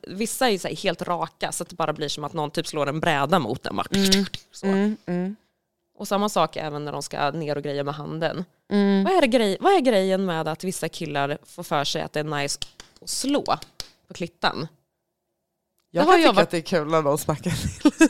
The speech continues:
Speaker 1: Ja, men så en gång kanske eller någonting. Men det
Speaker 2: Ja,
Speaker 1: finns vissa
Speaker 2: precis.
Speaker 1: som gör det som
Speaker 2: Ah,
Speaker 1: att det är
Speaker 2: nej.
Speaker 1: stimulans.
Speaker 2: Aha, nej, så här fortsätter.
Speaker 1: Ja, alltså så här,
Speaker 2: Oj.
Speaker 1: liksom, och då blir jag så här, vad
Speaker 2: Ja.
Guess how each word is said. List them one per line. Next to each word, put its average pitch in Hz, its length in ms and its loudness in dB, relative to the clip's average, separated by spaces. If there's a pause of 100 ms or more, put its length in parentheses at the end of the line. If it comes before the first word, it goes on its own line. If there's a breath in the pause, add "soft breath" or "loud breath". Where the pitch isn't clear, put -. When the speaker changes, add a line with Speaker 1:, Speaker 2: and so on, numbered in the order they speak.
Speaker 1:
Ja, 277 60 6
men 294 100 6
så 294 140 6
en 294 300 4
gång 311 280 2
kanske 226 240 -4
eller 185 120 -4
någonting. 151 300 -4
Men 208 120 0
det 240 80 6
Speaker 2:
Ja, 247 60 6
Speaker 1:
finns 226 120 0
vissa 240 140 4
Speaker 2:
precis. - 140 4
Speaker 1:
som 269 80 4
gör 196 200 6
det 185 180 4 (420 loud breath)
som 285 100 4
Speaker 2:
Ah, 285 40 8
Speaker 1:
att 269 100 6
det 311 60 8
är 311 40 8
Speaker 2:
nej. 294 160 6
Speaker 1:
stimulans. 262 760 2
Speaker 2:
Aha, 285 240 6
nej, 285 460 4
så - 140 -4
här 254 60 -2
fortsätter. - 800 -4
Speaker 1:
Ja, 311 140 4 (160)
alltså 226 200 0
så 226 100 -2
här, 180 420 4
Speaker 2:
Oj. 339 160 0
Speaker 1:
liksom, 175 260 -6 (180)
och 220 120 -2
då 240 80 4
blir 269 120 4
jag 247 60 2
så 202 80 0
här, 143 180 -2
vad 214 180 -4
Speaker 2:
Ja. 247 120 0